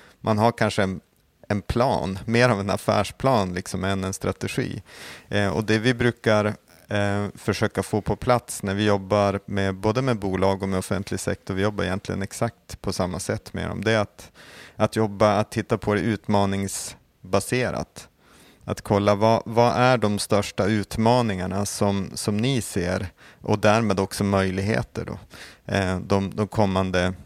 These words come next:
fem, tio åren. Det beror lite på i vilken sektor man är, hur långt fram man orkar titta.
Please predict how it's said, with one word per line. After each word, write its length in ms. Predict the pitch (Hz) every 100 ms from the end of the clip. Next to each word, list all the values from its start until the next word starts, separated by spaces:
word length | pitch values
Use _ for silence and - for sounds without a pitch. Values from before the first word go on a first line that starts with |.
| - -
fem, 380 | 95 - 92
tio 240 | 90 101 92
åren. 320 | 92 90 87
Det 80 | 95
beror 180 | 98 95
lite 200 | 90 -
på 220 | - 95
i 40 |
vilken 420 | 92 98 92 90 -
sektor 440 | - 101 - -
man 160 | 95 92
är, 100 | 92
hur 140 | 92
långt 300 | 92 92 95
fram 220 | - 104 95
man 120 | 95
orkar 260 | 98 -
titta. 460 | 104 113 - - 104